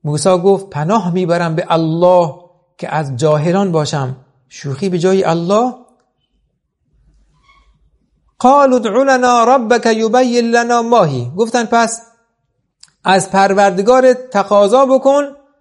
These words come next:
تا برای ما روشن بکنه ماهیت اون گاو. بیشتر توضیح بده برامون. قال انه یقول انها بقرة لا فارض ولا بکر عوان بین ذلک فافعلوا ما تؤمرون.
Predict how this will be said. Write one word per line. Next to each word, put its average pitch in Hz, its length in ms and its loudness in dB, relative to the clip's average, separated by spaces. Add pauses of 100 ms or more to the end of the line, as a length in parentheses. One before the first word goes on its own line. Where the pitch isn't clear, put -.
(180)
تا 185 160 2
برای 214 440 2
ما 247 220 2
روشن 202 500 0
بکنه 254 320 0
ماهیت 202 640 0
اون 175 240 -4
گاو. 113 200 -6 (1080)
بیشتر 170 300 2
توضیح 120 400 -4
بده 120 140 -10
برامون. 131 380 -16 (400)
قال 269 360 2
انه 233 600 0
یقول 226 480 -2
انها 226 600 0
بقرة 226 640 0
لا 240 500 2
فارض 214 540 2 (280)
ولا 226 580 0
بکر 170 540 -2 (400)
عوان 214 680 0
بین 214 320 0
ذلک 139 420 0
فافعلوا 240 680 -4
ما 208 200 -2
تؤمرون. 208 720 -2